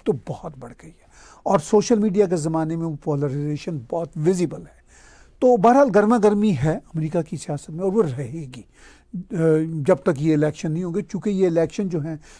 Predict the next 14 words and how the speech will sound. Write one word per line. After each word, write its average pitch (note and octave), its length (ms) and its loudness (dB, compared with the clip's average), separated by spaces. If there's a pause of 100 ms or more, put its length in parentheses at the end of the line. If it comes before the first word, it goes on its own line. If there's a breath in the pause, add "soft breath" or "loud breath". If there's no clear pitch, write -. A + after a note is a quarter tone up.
(160 soft breath)
दो D3+ 200 0
हज़ार D3+ 200 0 (100)
चौबीस D3+ 340 -2
के F#3 120 -4
काफ़ी E3 340 -2
गर्मा D3+ 300 0
गर्म D#3+ 240 0
होंगे। D#3+ 220 -2
खुद D#3+ 240 -2
रिपब्लिक F3 580 2
पार्टी G#3 360 4
के G#3+ 120 0
अंदर G3 220 0
बड़ी F3 220 0